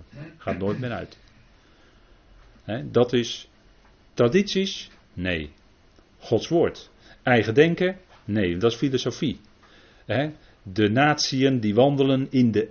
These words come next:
ijdelheid van hun denken. Ik heb het hierop staan, Efeze vier vers zeventien. Hè. Zij wandelen in de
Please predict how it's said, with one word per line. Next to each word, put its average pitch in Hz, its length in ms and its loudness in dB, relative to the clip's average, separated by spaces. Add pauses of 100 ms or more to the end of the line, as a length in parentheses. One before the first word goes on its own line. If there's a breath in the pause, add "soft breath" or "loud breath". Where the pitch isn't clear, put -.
ijdelheid 160 840 0
van 151 220 -4
hun 151 160 -2
denken. 107 340 0
Ik 90 80 -6
heb 123 120 0
het 123 80 -4
hierop 120 280 -2
staan, 82 320 -8
Efeze 110 500 -2
vier 135 220 -6
vers 135 160 -4
zeventien. 87 420 -8
Hè. 127 120 -6 (240 loud breath)
Zij 107 280 6
wandelen 151 460 6
in 127 180 4
de - 180 2